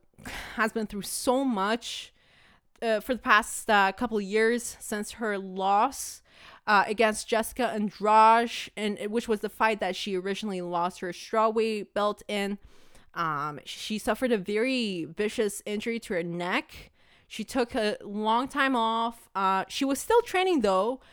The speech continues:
but, you know, because you don't know if you're gonna be getting, uh, that, that next shot to the title. Uh, when the, when the opportunity comes, of course, like, you have to take advantage of it. You have to use it. You,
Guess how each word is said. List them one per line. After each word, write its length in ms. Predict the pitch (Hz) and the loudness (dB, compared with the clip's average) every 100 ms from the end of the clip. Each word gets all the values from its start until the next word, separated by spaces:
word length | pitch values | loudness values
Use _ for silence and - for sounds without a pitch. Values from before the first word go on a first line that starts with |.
| - - - | -20 -20 2
but, 240 | 262 277 - - _ _ _ | 2 2 -4 -20 _ _ _
you 120 | 392 440 | -2 6
know, 220 | 359 349 | 6 6
because 260 | 370 403 339 | 2 0 2
you 80 | 359 | 4
don't 320 | 427 349 262 | 4 2 2
know 500 | 262 330 339 311 285 277 | 4 6 6 4 0 -2
if 220 | 285 277 | -2 -2
you're 140 | 294 | -4
gonna 140 | 294 277 | -2 -2
be 100 | 220 | -2
getting, 720 | 262 294 370 330 311 302 - _ | 0 2 2 0 -2 -6 -12 _
uh, 120 | 262 240 | -10 2
that, 220 | 262 302 - | 4 4 2
that 240 | 226 262 277 | 0 2 4
next 340 | 269 320 - | 2 0 -4
shot 460 | - 269 427 453 - | -4 -2 0 0 0
to 80 | 269 | 0
the 120 | 262 | 0
title. 520 | - 320 427 185 - - - _ _ _ _ _ _ 202 | 0 0 2 0 -2 -14 -20 _ _ _ _ _ _ -20
Uh, 120 | 202 - 269 | -20 -16 -6
when 220 | 285 311 | -2 0
the, 140 | 311 | 0
when 160 | 285 302 | 0 2
the 100 | 320 | 4
opportunity 560 | 349 403 311 320 254 | 4 2 0 -2 -2
comes, 440 | 208 - 311 285 254 | -4 0 2 2 0
of 160 | 240 | -2
course, 360 | - 330 359 - | -2 0 0 0
like, 120 | 233 | -2
you 60 | 220 | -4
have 300 | - 240 - | -2 -2 -2
to 100 | 269 | -8
take 360 | - 269 269 | -6 -6 -2
advantage 480 | 294 208 214 294 294 | -4 -2 -2 0 2
of 160 | 208 185 | 0 2
it. 280 | 190 202 - - - _ | -2 -2 -8 -20 -20 _
You 120 | - 220 | -8 -6
have 240 | 262 277 | -6 -6
to 100 | 269 | -4
use 320 | 220 214 269 | -4 -2 -2
it. 100 | 277 | -4
You, 180 | 254 240 | -6 -10